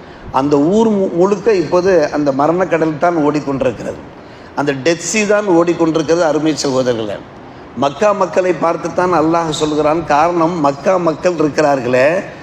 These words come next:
அவர்கள் சிரியாவுக்கு வியாபாரம் நிமித்தமாக செல்லும்போது அந்த ஊரை கடந்துதான் செல்ல வேண்டும், அந்த ஊரை கடந்துதான் செல்ல வேண்டும். அல்லாஹ் ரப்புல் ஆலமீன் குர்ஆனிலே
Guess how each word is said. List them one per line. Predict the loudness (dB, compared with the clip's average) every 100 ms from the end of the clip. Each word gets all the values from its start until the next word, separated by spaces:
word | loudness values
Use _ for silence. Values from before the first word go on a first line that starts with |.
| -18 -4
அவர்கள் | -2 0 -2 -4
சிரியாவுக்கு | -4 -2 2 2 2 0 0 0
வியாபாரம் | 4 4 4 2 2 2 2
நிமித்தமாக | 0 0 0 2 0 0
செல்லும்போது | 0 0 2 2 2
அந்த | 2 2 4
ஊரை | 4 4
கடந்துதான் | 2 0 2 2 0 0
செல்ல | 0 0
வேண்டும், | 0 -4 -8 -14 -20 -20 -20 -20 -20 -10
அந்த | -4 0 2
ஊரை | 4 4 2
கடந்துதான் | 2 0 2 2 2 0
செல்ல | -2 0 2
வேண்டும். | 2 0 -4 -10 -18 -20 -20 -20 -18 -16 -14 -14 -6
அல்லாஹ் | -2 0 0 0
ரப்புல் | 2 2 2 2
ஆலமீன் | 4 2 2 -2
குர்ஆனிலே | 2 2 4 2 0